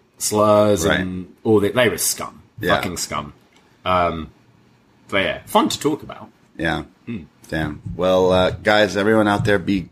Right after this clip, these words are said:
Speaker 2: be good, be safe. Don't let, don't let your hot heads get the best of you.
Speaker 1: It's not worth it.
Speaker 2: Yeah.
Speaker 1: So, shall we talk about some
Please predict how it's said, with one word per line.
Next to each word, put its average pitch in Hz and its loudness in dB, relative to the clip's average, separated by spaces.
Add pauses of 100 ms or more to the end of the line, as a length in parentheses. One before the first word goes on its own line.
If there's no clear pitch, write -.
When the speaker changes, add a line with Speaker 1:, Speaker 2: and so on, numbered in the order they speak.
(100)
Speaker 2:
be 95 -4
good, 101 2
be 95 -2
safe. - 0 (880)
Don't 92 0
let, - -6
don't 95 0
let 104 2
your 87 0
hot - 0
heads 90 0
get - -2
the 95 -2
best 90 -2
of 90 -2
you. 95 0
Speaker 1:
It's 107 2
not 104 2
worth 82 -4
it. 78 -8 (640)
Speaker 2:
Yeah. 80 -8
Speaker 1:
So, 143 2
shall 190 0
we 190 2
talk 190 0
about 170 0
some 147 -4